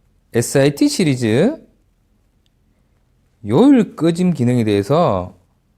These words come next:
설명해 드리겠습니다. 요일 끄짐 버튼을 클릭하면은 이렇게 월요일에 깜빡깜빡거립니다.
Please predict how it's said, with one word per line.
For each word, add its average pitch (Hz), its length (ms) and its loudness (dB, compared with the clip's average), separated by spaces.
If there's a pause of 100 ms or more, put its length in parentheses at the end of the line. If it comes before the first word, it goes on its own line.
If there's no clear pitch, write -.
(360)
설명해 120 400 -4
드리겠습니다. 95 760 -4 (4000)
요일 226 400 0
끄짐 151 340 -4
버튼을 110 960 -4 (160)
클릭하면은 127 880 -6 (840)
이렇게 120 400 -8 (1300)
월요일에 143 320 0
깜빡깜빡거립니다. 101 1080 -6